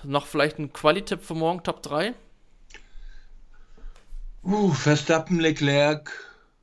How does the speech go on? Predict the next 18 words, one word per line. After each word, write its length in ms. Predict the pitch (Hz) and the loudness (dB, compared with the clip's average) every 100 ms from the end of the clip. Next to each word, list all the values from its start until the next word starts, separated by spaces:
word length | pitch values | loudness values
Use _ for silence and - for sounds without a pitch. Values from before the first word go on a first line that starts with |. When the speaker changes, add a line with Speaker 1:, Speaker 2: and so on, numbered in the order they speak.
| _ _ _ - | _ _ _ -8
Speaker 2:
Alonso. 600 | 123 127 117 117 104 - - _ _ _ _ _ - - - | -4 -2 -4 -4 -8 -12 -20 _ _ _ _ _ -20 -20 -10
Speaker 1:
Okay, 400 | 120 131 117 101 - - - | -6 -6 -6 -8 -12 -16 -10
also 560 | 104 110 113 113 113 - - - | -6 -4 -2 -2 -4 -14 -10 0
da 60 | |
Speaker 2:
Aber 120 | 135 135 | 4 4
Speaker 1:
haben 140 | 117 | 2
wir 80 | 110 | -4
auch 100 | 113 | -6
deine 200 | 120 110 | -6 -6
Einschätzung. 600 | 110 - 113 - 110 107 - - | -6 -8 -10 -10 -10 -12 -18 -10
Sehr, 280 | 120 117 117 | -2 -2 -2
wird 100 | 117 | 0
sehr 160 | 123 | 0
eng, 80 | 120 | 2
Speaker 2:
kann 80 | 107 | 0
Speaker 1:
meinst 260 | 101 101 | -4 -4
du, 80 | 147 | -4
ne? 200 | - 165 | -2 -4